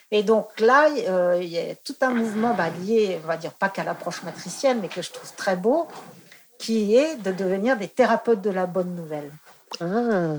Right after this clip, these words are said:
Speaker 1: C'est-à-dire vraiment de rester en contact
Speaker 2: Mhm.
Speaker 1: avec le fait que nous ne savons pas grand-chose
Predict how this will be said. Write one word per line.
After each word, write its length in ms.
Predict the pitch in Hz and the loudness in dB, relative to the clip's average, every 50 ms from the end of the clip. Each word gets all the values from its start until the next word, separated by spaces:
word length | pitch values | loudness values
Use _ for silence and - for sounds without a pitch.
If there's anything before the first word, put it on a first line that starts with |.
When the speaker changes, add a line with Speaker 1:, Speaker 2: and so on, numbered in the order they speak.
| 139 | -4
Speaker 1:
C'est-à-dire 560 | - - 208 185 - 208 190 175 196 254 277 240 | -2 -4 -2 0 0 0 0 2 2 2 2 2
vraiment 480 | 220 202 196 202 196 190 202 247 285 330 339 330 - - - - - - _ _ _ - | 2 0 -2 -2 -2 -2 -2 -2 -2 -2 -4 -8 -12 -16 -20 -20 -20 -20 _ _ _ -6
de 200 | 175 202 208 196 180 190 202 - | 0 0 0 0 0 -2 -2 0
rester 420 | 226 240 233 - - 277 254 220 | 0 0 0 0 -4 -4 -2 -2
en 280 | 196 185 180 160 156 151 - - - - - | -4 -6 -8 -10 -12 -12 -14 -14 -16 -14 -6
contact 680 | - 240 233 - - - 233 285 294 - - - - | -2 -2 -2 -2 2 2 2 2 2 0 -10 -10 0
Speaker 2:
Mhm. 200 | - 185 180 180 | 4 6 8 8
Speaker 1:
avec 300 | 175 180 180 190 220 240 | 8 8 8 8 6 6
le 80 | 208 185 | 4 0
fait 340 | 156 - - 208 214 240 - - | -6 -2 2 2 2 2 0 -4
que 100 | - 202 | -6 -4
nous 120 | 180 185 190 | -2 -2 -2
ne 40 | 196 | -2
savons 400 | - - - 302 254 240 240 202 | -2 2 2 2 2 2 0 0
pas 160 | - 294 302 | 2 2 2
grand-chose 600 | 254 196 175 151 - - 156 151 180 202 202 | 2 0 -4 -6 -8 -6 -4 -4 -4 -4 -6